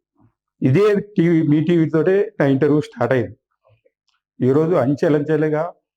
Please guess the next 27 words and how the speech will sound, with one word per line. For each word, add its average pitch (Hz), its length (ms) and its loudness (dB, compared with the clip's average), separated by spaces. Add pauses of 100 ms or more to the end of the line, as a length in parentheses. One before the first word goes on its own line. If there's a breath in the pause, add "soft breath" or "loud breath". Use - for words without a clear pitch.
(220)
ప్రజలు 139 300 0
నా 131 140 -2
దగ్గరకు 135 360 -4
వస్తున్నారు. 151 520 -6 (500)
ఓ, 135 260 -4
ప్రజలు 135 360 -2
వచ్చిన 135 320 -4
బాధ్యతలు 123 420 -4
కూడా 135 200 -8
నేను 123 360 -10
ధైర్యంగా 131 680 -4
ఎదుర్కొంటున్నాను, 131 680 -12 (260)
డబ్బులు 117 240 -4
ఇప్పిస్తున్నాను, 131 640 -8 (500)
చాలా 185 380 -2
చేస్తున్నాను. 151 500 -4
ఒకటి 139 240 -6
కాదు, 135 260 -4
చెప్పుకుంటూ 135 500 -10
పోతే 135 420 -8
ఆ 131 40 -6
టైం 127 260 -6
సరిపోదు. 123 320 -8
కానీ 131 360 -8 (420)
నేను 139 240 -2
ఒక 123 500 -6 (400)
చిన్నది, 135 480 -2